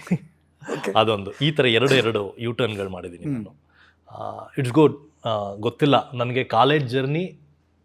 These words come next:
Speaker 2: ತುಂಬ ದೊಡ್ಡ ಪಾಠ ಹೇಳ್ಕೊಡ್ತು. ಆ, I don't know, ನನಗೆ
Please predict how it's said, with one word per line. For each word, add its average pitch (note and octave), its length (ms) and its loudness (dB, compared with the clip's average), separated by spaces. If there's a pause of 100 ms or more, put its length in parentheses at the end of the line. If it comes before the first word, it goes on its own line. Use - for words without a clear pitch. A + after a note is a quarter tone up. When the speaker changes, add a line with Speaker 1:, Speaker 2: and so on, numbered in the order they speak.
(360)
Speaker 2:
ತುಂಬ C3 220 0
ದೊಡ್ಡ A#2 640 -2
ಪಾಠ C#3+ 180 6
ಹೇಳ್ಕೊಡ್ತು. G#2 520 0 (760)
ಆ, G#2 420 -10
I G#2+ 40 -6
don't C#3 180 -2
know, C3 140 -2
ನನಗೆ G#2+ 380 -6